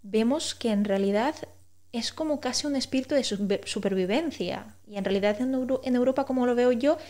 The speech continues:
estamos muy cómodos, tenemos un montón de seguridad, todo va bien, quiero decir. Entonces, mucha gente sí, nos metemos al mundo del emprendimiento, pero casi como un juego, porque, pero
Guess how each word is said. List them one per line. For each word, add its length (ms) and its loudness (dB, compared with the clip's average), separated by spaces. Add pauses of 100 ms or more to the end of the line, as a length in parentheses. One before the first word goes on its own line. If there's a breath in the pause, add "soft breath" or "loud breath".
(160 loud breath)
estamos 360 -2
muy 140 2
cómodos, 520 0
tenemos 240 -4
un 60 -2
montón 220 -2
de 60 0
seguridad, 560 0 (640 loud breath)
todo 240 6
va 220 2
bien, 400 2
quiero 180 -2
decir. 260 0
Entonces, 460 0 (560 soft breath)
mucha 320 -2
gente 300 -4
sí, 380 0 (200)
nos 200 -16
metemos 360 -6
al 100 0
mundo 200 0
del 80 2 (180)
emprendimiento, 800 0
pero 220 -2
casi 280 -2
como 200 -2
un 120 0
juego, 600 0 (100)
porque, 240 -8
pero 220 -4